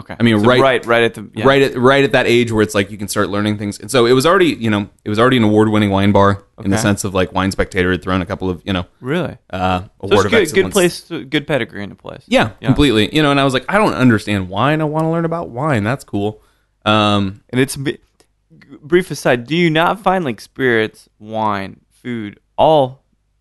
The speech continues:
Speaker 1: like, harmonies, all, like, songs, all,
Speaker 2: Absolutely.
Speaker 1: like, chords? And once you kind of think
Speaker 2: Absolutely.
Speaker 1: about chords and you kinda understand music, you're like, "Well, this is a triad, three beautifully balanced notes," right?
Speaker 2: Mm-hmm.
Speaker 1: Then you understand why a gimlet works. You
Speaker 2: Yeah.
Speaker 1: understand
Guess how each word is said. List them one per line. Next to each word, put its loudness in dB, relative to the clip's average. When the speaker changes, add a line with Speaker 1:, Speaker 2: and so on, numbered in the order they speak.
Speaker 1:
like, -2
harmonies, -4
all, 0
like, -12
songs, -14
all, 2
Speaker 2:
Absolutely. 2
Speaker 1:
like, 2
chords? -2
And 0
once -2
you -6
kind 0
of 0
think -2
Speaker 2:
Absolutely. 0
Speaker 1:
about 2
chords -2
and -4
you -4
kinda -2
understand -6
music, -6
you're -10
like, -10
"Well, -4
this -8
is -20
a -20
triad, 0
three -14
beautifully -20
balanced -18
notes," -4
right? 0
Speaker 2:
Mm-hmm. -14
Speaker 1:
Then 0
you -2
understand -2
why 2
a -4
gimlet -8
works. -18
You -8
Speaker 2:
Yeah. 2
Speaker 1:
understand -4